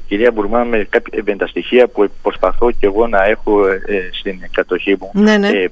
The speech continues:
Speaker 1: πριν την πανδημία ήταν περίπου δυόμισι με τρεις χιλιάδες.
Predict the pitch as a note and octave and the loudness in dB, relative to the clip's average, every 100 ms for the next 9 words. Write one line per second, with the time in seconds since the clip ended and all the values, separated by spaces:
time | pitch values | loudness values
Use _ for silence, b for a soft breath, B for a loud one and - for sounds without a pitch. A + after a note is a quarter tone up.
0 | - B2 C3 B2 A#2+ G#2 G2+ G2 F#2+ F#2+ | -2 -2 -2 0 0 0 -6 0 2 0
1 | - - B2 C3+ C3 A2 G2+ G#2 B2 B2+ | -2 -8 -2 -2 -2 0 0 2 0 0
2 | A#2+ G#2+ G2 G#2+ B2 B2 A2 F#2+ - - | 0 0 -2 0 0 -2 -8 -12 -10 -10
3 | - F#2 F2+ D#2 - | -2 2 2 -2 -12